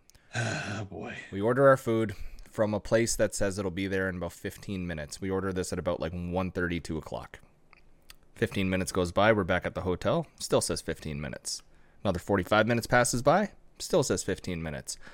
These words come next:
Speaker 2: I call three or four times because at this point, Kyle and I are very drunk, sitting on the couch, wanting to go to sleep. And it's, like, three o'clock in the morning by this time. And I'm like, "Hey, man, is, is our food coming?" They're like, "Yeah, no problem. It's coming. It's coming. Don't worry. It's coming."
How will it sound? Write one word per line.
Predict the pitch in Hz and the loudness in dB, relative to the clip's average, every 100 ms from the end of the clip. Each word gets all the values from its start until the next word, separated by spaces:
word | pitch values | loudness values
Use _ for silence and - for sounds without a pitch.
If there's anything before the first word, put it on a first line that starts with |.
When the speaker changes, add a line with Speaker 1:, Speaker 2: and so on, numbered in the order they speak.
| - | 4
Speaker 2:
I | 202 | 6
call | 160 175 151 | 8 10 8
three | - 143 131 | 8 6 6
or | |
four | - 117 | 6 2
times | 104 117 110 98 - | 6 6 6 2 -4
because | 101 95 | -4 0
at | 110 | 2
this | 190 - | 2 2
point, | 117 98 90 - - - - - | 2 2 -2 -12 -20 -20 -14 6
Kyle | 202 175 | 8 8
and | 131 | 6
I | 107 | 4
are | 92 | 6
very | 120 143 104 | 6 6 6
drunk, | 104 92 - | 0 -2 2
sitting | - 131 | 2 2
on | 110 | 0
the | 101 | -2
couch, | 101 92 - | 0 0 0
wanting | 110 107 104 | 0 0 0
to | 98 | 0
go | 90 | -2
to | |
sleep. | 82 - 80 - - - - | -2 -2 -4 -6 -20 -20 -14
And | 92 | -8
it's, | 85 | -8
like, | - | -6
three | - 131 | -2 0
o'clock | 123 110 | 4 2
in | 104 | 2
the | 98 | -4
morning | 92 85 80 | -4 -4 -6
by | 78 | -8
this | 73 - | -8 -12
time. | 73 78 | -12 -10
And | 82 | -8
I'm | |
like, | 85 82 | -8 0
"Hey, | 127 131 | 2 4
man, | 110 104 - - - | 2 -2 -6 -16 -6
is, | 101 101 95 92 - - | 0 0 0 -2 -4 -2
is | 101 98 | -2 0
our | 95 | 0
food | - 156 143 | 6 6 6
coming?" | 156 156 | 4 4
They're | 143 | 4
like, | 139 | 6
"Yeah, | 196 | 8
no | 190 | 8
problem. | 180 180 175 | 10 8 8
It's | 151 | 2
coming. | 180 175 | 2 2
It's | 160 | -2
coming. | - 156 156 | 0 0 0
Don't | 143 143 | 0 0
worry. | 143 143 | 2 2
It's | 135 - | 2 0
coming." | 127 123 120 | 0 0 -4